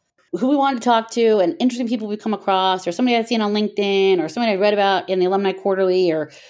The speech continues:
somebody else had forwarded me their name. "Hey, you should talk to this person." And, you know, you always have your, you know, "Who could we get?" right? Like, uh, Hillary Rodham Clinton or, uh, uh, Gloria Steinem, right? And I've written to them. And if you're listening,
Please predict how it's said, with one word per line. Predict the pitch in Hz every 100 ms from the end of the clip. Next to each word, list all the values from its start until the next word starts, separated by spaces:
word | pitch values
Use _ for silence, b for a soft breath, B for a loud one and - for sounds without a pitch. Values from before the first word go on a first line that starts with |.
| B
somebody | 262 247
else | 226
had | 185
forwarded | - 220 208
me | 208
their | 202
name. | 196 196 190
"Hey, | 180
you | 196
should | 185 165
talk | 190 190
to |
this | 175 -
person." | 180 180 180 180 170 B B B B _
And, | 220
you |
know, | 247
you | 254
always | 262 247
have | 233 233 208
your, | 196 185 175 -
you | 190
know, | 180
"Who | 262
could | 254 240
we |
get?" | 180 165 -
right? | 139 156 156
Like, | 156 156
uh, | 147
Hillary | 139 202 190
Rodham | 185 180 175
Clinton | 170 180 147 131 123
or, | 139 147
uh, | 147 147 139 -
uh, | 165
Gloria | 165 196 196
Steinem, | 190 185 180 131 110 113
right? | 156 170 165
And | 160 156 _ _ 123
I've | 135
written | 196 -
to | 151
them. | 135 147 180
And | 131
if | 117
you're | 110
listening, | 151 233 135 151